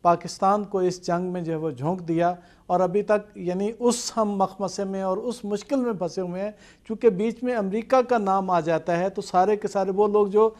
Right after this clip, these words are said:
स-, बाकी मामलात को फिर बीच में जो है ना, वो गड़मड़ कर देते हैं। इस,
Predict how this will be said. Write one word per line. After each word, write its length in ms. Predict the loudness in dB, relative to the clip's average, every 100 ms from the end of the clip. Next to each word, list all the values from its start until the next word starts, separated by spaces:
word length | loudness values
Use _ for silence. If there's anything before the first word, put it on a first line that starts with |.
| -14 -12
स-, 280 | 2 2 2 2
बाकी 400 | 4 4 4 2
मामलात 600 | 6 6 6 6 6 4
को 120 | -2
फिर 200 | 0 -2
बीच 280 | 0 0 0
में 200 | -4 -2
जो 100 | 0
है 80 | -2
ना, 60 | 0
वो 180 | -2
गड़मड़ 400 | 2 2 2 -2 -2
कर 180 | -4
देते 300 | -2 -4 -6
हैं। 180 | -10 -12 _ _ _ _
इस, 220 | 0 0